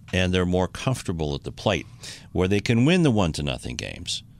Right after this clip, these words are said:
where they can win the two to one games like they did today. They were ahead two to one until they g-, got two insurance runs and made it a very nice, uh,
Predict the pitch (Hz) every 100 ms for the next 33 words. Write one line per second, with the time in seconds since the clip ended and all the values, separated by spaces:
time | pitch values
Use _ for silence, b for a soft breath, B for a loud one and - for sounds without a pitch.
0 | B - 90 92 95 98 110 139 135 104
1 | 110 92 80 73 67 71 62 58 - 73
2 | 78 - 78 73 80 78 90 117 71 73
3 | 76 78 80 76 95 95 101 135 85 -
4 | B B B 76 - 87 82 80 80 76
5 | 73 - 78 71 - 98 92 87 80 85
6 | - 123 147 139 78 64 69 73 - 73
7 | 73 67 - 71 73 76 87 - - -
8 | - - 80 78 82 78 85 92 85 90
9 | 98 - - 90 90